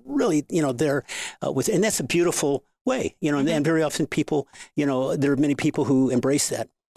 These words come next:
Speaker 1: Um, there are others who, um, go into more of a script, and I'm not talking about,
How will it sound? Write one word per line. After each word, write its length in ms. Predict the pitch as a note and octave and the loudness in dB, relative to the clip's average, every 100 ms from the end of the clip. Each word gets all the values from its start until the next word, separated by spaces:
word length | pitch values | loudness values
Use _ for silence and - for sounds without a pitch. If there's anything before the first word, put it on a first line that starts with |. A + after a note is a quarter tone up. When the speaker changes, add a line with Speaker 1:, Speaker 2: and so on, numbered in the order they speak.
| - - - - | -16 -16 -16 -4
Speaker 1:
Um, 420 | D3 D3 C#3+ F#3+ - | 0 2 0 -2 -2
there 380 | E3 E3 E3 - | 0 2 2 2
are 300 | D#3 D3+ - | 0 0 0
others 560 | F#3+ F#3+ C#3+ D3+ - - - | 0 2 2 2 0 -2 0
who, 400 | E3 D3+ D#3 - | 4 6 4 4
um, 320 | D#3 D#3 D#3 - _ - - _ _ _ - | 2 2 0 -4 _ -16 -16 _ _ _ -2
go 220 | F#3 F#3+ | 2 2
into 380 | F#3+ E3 - F3 | 2 0 0 0
more 380 | F3 G3 G#3 G#3+ | 2 2 2 0
of 180 | D#3+ | 0
a 300 | D3+ C#3 D3+ - | 0 0 0 -4
script, 600 | - - - G3 E3+ - | -4 -2 0 2 2 0
and 120 | E3 | -2
I'm 120 | D#3 F3+ | 0 0
not 200 | G3+ - | -2 -2
talking 300 | G#3 - D3+ | -4 0 0
about, 260 | C3 C3+ | 0 -4